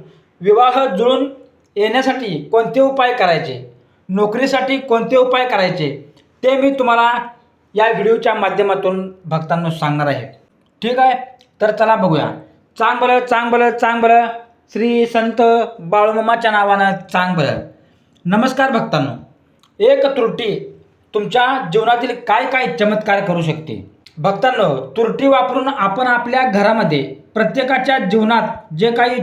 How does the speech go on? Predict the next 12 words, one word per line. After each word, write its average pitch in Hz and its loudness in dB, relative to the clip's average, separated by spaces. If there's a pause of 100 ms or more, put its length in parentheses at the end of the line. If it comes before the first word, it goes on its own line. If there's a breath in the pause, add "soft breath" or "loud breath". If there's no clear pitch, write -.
छोटे 214 0
मोठे 247 0
प्रॉब्लेम्स 220 -2
असतात, 160 -2 (440 soft breath)
जे 240 0
काही 254 0
तुमचे 240 0 (100)
प्रश्न 233 0
असतील, 190 -4 (300 loud breath)
त्या 240 4
सर्व 247 4
प्रश्नावरती 220 0